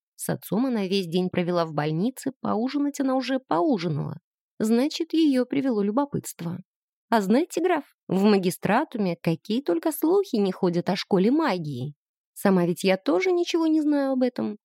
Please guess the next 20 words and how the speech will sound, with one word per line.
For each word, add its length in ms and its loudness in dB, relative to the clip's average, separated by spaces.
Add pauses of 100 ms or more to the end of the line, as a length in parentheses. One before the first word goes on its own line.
Развейте 600 2
мои 160 2
сомнения. 760 0 (460)
Говорят, 440 4
что 220 -2
детей 480 0
там 300 2
учат 340 0
летать. 560 -4 (100)
Это 360 0
правда? 480 -2 (400)
Их 180 2
накачивают 640 2
пузырьками 520 2
воздуха, 600 -2 (100)
они 200 4
становятся 500 0
как 180 -4
воздушный 500 0
шар, 400 -4